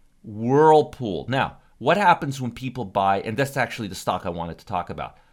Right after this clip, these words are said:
What happens when people buy or refinance new homes? What's the biggest appliance company in the world for residential use? Whirlpool. Whirlpool, people are buying appliances, dishwashers,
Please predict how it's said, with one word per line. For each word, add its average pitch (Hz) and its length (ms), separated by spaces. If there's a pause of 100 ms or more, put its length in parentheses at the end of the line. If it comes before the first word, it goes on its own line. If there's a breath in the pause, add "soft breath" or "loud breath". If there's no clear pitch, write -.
What 135 220
happens 135 420
when 101 120
people 101 720
buy 98 420
or 95 160
refinance 92 760
new 95 100
homes? 92 400 (240 soft breath)
What's 135 220
the - 80
biggest 120 400
appliance 107 480
company 90 400
in 85 80
the 90 60
world 92 340
for 95 120
residential 85 760 (120)
use? 104 440 (420)
Whirlpool. 175 960 (720 soft breath)
Whirlpool, 139 640
people 120 360
are 113 100
buying 95 580 (380)
appliances, 117 1000 (420)
dishwashers, 95 960